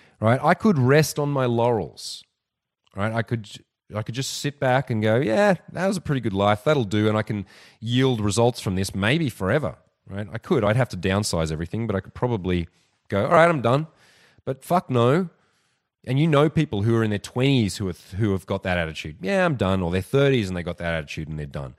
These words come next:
Fuck no, we are not done. So keep this as one of your operating procedures. Try new things. And not just the things you think you like,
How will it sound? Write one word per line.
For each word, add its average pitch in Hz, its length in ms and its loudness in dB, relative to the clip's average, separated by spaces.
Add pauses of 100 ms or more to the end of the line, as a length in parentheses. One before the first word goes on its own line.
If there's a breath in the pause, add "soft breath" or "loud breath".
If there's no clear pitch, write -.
(300 soft breath)
Fuck - 380 -2
no, 117 300 0
we 85 120 -4
are 82 80 -2
not 85 280 -6
done. 107 300 -2 (260)
So 123 400 2 (720 soft breath)
keep - 300 -6
this 165 380 -2 (560)
as 117 140 -6
one 131 140 2
of 113 80 -2
your 113 180 -2
operating 131 520 2
procedures. 107 600 -4
Try 135 300 0
new 120 180 -2
things. - 500 -8 (200)
And 110 200 2
not 156 220 4
just 165 220 0
the 151 80 2
things 143 340 0
you 131 80 0
think 131 320 -2
you 131 80 2
like, 113 460 2